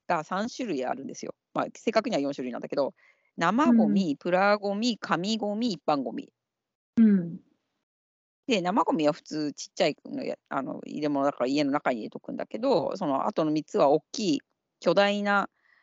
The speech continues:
Speaker 1: 箱なんですよ。
Speaker 2: うん。
Speaker 1: 日本はビニール袋で出すけど、こっちはその、箱、箱？プラスチックの大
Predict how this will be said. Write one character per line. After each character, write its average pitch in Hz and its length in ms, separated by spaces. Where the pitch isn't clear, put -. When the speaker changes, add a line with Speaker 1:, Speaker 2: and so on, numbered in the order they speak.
Speaker 1:
箱 - 280
な 143 140
ん 123 60
で - 60
す - 140
よ。 - 100
Speaker 2:
う 233 60
ん。 202 340
Speaker 1:
日 220 140
本 311 120
は 208 120
ビ 175 180
ニ 220 100
ー 240 40
ル 233 60
袋 190 200
で 139 80
出 156 120
す - 60
け - 100
ど、 - 60
こ - 140
っ - 40
ち - 140
は 120 160
そ - 120
の、 - 160
箱、 190 300
箱？ - 320
プ 208 60
ラ 214 80
ス - 20
チ - 140
ッ - 40
ク 151 120
の 135 60
大 139 60